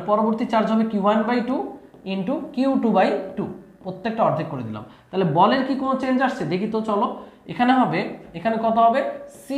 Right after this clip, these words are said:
into কিউ ওয়ান কিউ two divided by four, আর এখানে হবে আর স্কয়ার divided by four। তোমরা একটু খেয়াল করে দেখবা, এই ফোর আর এই ফোর কুটুস কুটুস কাটাকাটি হয়ে যাচ্ছে। So ultimately আমরা দেখতে পাচ্ছি C into Q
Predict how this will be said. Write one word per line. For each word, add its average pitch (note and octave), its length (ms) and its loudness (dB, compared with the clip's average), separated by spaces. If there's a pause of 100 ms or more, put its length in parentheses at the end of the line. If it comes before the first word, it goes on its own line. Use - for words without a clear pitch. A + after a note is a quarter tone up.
(160)
into E3 260 -4 (460)
কিউ C#4+ 160 0 (100)
ওয়ান D3+ 280 4 (400)
কিউ C#4+ 160 -2 (160)
two D#3+ 100 -2 (500)
divided G#3+ 400 2
by B3+ 80 2 (120)
four, G3+ 180 0 (600)
আর D3 120 -6
এখানে C4 320 2
হবে D#3 180 0 (440)
আর A#3+ 80 4 (180)
স্কয়ার D#3 420 2 (200)
divided F3 360 -2
by F3 160 -2
four। G#2+ 140 -12 (560)
তোমরা G#3+ 220 -2
একটু A#3+ 140 -4 (100)
খেয়াল C4+ 280 2
করে C4 120 0 (100)
দেখবা, D3+ 280 2 (240)
এই B3+ 160 -2
ফোর A#3 240 -2
আর F#3 120 2
এই F#3+ 120 -4
ফোর G3 100 -4 (100)
কুটুস B3+ 300 -6
কুটুস F#3 240 -6 (120)
কাটাকাটি A3 400 0
হয়ে D3+ 160 0
যাচ্ছে। A#2+ 240 -10 (400)
So - 140 -20
ultimately A#3 380 0
আমরা A3+ 200 0
দেখতে F3+ 240 -4
পাচ্ছি C3+ 280 -4 (260)
C - 20 -16 (260)
into D3 220 -2 (420)
Q A#3 160 0